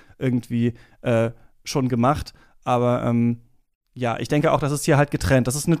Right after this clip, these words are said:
ich finde, es ist schon eher eine typische Art von Triple A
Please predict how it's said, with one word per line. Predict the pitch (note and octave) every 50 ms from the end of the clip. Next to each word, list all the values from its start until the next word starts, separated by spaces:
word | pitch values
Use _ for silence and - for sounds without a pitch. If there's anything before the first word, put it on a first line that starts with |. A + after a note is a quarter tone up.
| - -
ich | E3 -
finde, | - F#3 F#3
es | D#3+
ist | E3 D#3+
schon | - - F3+ F3 F3 E3
eher | - D3 D#3+ D#3+
eine | D#3 D#3 D3+ D3 C#3+ - - _ _ _ _ _
typische | - - G3 F#3+ - F#3 - - E3
Art | - D3+ D3+
von | - D3+ C#3+ -
Triple | - D#3+ D#3 - C#3 - -
A | C#3 D3 E3 F3 E3+ E3+